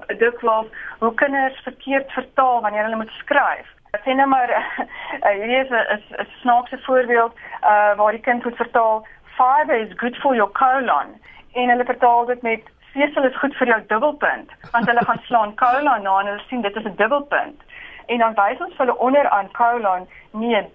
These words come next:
daardie een is die, is die teken, die, eh, punktuasieteken." En so bietjie verder sien jy nie met, daar's 'n homonim, colon, wat, eh, die organ in the body is, aan die Engelse kant.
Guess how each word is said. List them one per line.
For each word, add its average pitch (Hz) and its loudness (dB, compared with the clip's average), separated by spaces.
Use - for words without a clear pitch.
daardie 247 0
een 214 -4
is 214 -10
die, - -6
is 208 -4
die 214 -8
teken, 294 0
die, 208 0
eh, 190 0
punktuasieteken." 214 -2
En 196 -8
so 226 -6
bietjie 277 -2
verder 233 -2
sien 247 -8
jy 233 -4
nie 226 -4
met, 214 0
daar's 196 0
'n 196 0
homonim, 214 0
colon, 254 0
wat, 202 -2
eh, 190 -4
die 196 -10
organ 262 0
in 202 -10
the 196 -6
body 196 -2
is, - -6
aan 202 -2
die 196 -6
Engelse 247 -2
kant. 170 -2